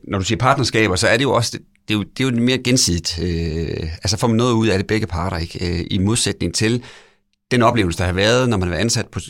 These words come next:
på et offentligt sygehus, så er, så er det penge ud af vinduet, og det er, det er træls, og det er alt muligt. Det kunne jo også vendes til, at der var noget af opgaverne, som vi fik løst bedre og billigere. Øh, det kunne godt være, at man kunne det.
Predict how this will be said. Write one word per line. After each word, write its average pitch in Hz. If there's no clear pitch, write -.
på 98
et 95
offentligt 98
sygehus, 101
så 101
er, 98
så 113
er -
det 95
penge 127
ud 101
af 92
vinduet, 120
og -
det 82
er, 62
det 85
er -
træls, 147
og -
det 85
er -
alt 127
muligt. 120
Det -
kunne 160
jo 98
også -
vendes 117
til, 113
at 90
der 98
var 95
noget 110
af 95
opgaverne, 92
som 92
vi 90
fik -
løst 117
bedre 127
og 131
billigere. 160
Øh, 107
det -
kunne 139
godt 165
være, 92
at 92
man 87
kunne 98
det. 92